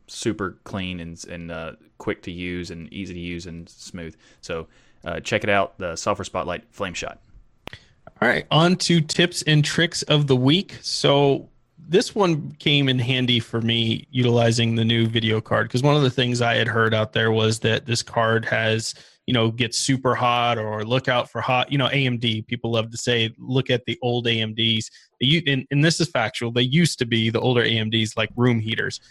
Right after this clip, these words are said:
Speaker 2: but that's not
Speaker 1: Yes.
Speaker 2: the case with stuff
Speaker 1: They
Speaker 2: anymore.
Speaker 1: used to be.
Speaker 2: Um, but one of the ways you could check that to prove everybody wrong is to use a tool called L M Sensors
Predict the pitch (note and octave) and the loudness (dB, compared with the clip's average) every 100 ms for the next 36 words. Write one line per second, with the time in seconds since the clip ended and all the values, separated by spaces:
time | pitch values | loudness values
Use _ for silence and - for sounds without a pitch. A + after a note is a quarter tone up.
0 | _ - A3 F#3 F3 C#3 - - - - | _ -4 2 2 2 0 -2 -12 -14 -14
1 | - - - - - - - - - - | -16 -12 -12 -14 -20 -18 -16 -16 -16 -18
2 | - B2+ B2 B2 E3+ A3+ A#3+ E3+ C#3+ C3+ | -6 -2 0 0 2 4 4 4 4 0
3 | C3 A#2 - F#3+ - A2 A2 A2+ - - | -4 -8 -2 -2 -2 -4 -2 -2 -4 -6
4 | C3 C3 A#2+ A#2 A#2+ A2+ A2+ B2 C3+ B2+ | 0 2 4 2 2 2 2 2 4 2
5 | B2+ C3 C3+ B2+ - C3+ - C#3 B2+ - | 0 4 4 4 0 -2 2 2 2 2
6 | A#2+ A#2+ - A2+ A#2 A#2 - E3 - A2+ | 0 0 -2 2 2 2 2 2 2 0
7 | G#2+ | -2